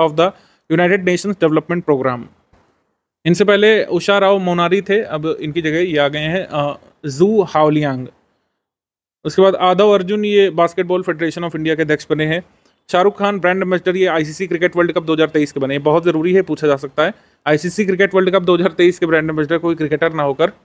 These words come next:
शाहरुख खान है। तो उनके साथ जो प्रोमो में शाहरुख खान के साथ दिनेश कार्तिक, जॉन्टी रोड्स, मुतैया मुरलीधरन, शुभमान गिल को दिखाया गया है। श्री अजीत आगरकर चेयरपर्सन ये बने हैं मेंस इंडियन क्रिकेट टीम के सिलेक्शन कमेटी के।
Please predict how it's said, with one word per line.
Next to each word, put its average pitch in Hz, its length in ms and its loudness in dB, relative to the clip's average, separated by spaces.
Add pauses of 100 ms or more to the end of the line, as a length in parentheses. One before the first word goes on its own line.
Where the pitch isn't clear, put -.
(140)
शाहरुख 143 300 -2
खान 143 200 -2
है। 190 60 -2 (580)
तो 151 400 2 (260)
उनके 175 580 2
साथ 175 180 0
जो 175 120 0
प्रोमो 175 320 -2
में 185 160 -2
शाहरुख 165 260 -2
खान 170 180 -4
के 165 60 -6
साथ 160 180 -2
दिनेश 156 300 0
कार्तिक, 151 380 -2
जॉन्टी 147 300 0
रोड्स, 160 340 -2 (100)
मुतैया 156 260 2
मुरलीधरन, 160 520 0
शुभमान 147 360 -2
गिल 143 160 -2
को 151 100 -2
दिखाया 131 300 -6
गया 127 180 -6
है। 127 80 -16 (1500)
श्री 202 200 4
अजीत 202 280 2
आगरकर 196 400 2
चेयरपर्सन 190 500 0
ये 202 60 -2
बने 196 220 -2
हैं 208 380 -4 (1200)
मेंस 202 360 4
इंडियन 196 420 4
क्रिकेट 190 280 -2
टीम 190 200 0
के 202 100 2
सिलेक्शन 170 380 0
कमेटी 135 360 -4
के। - 140 -16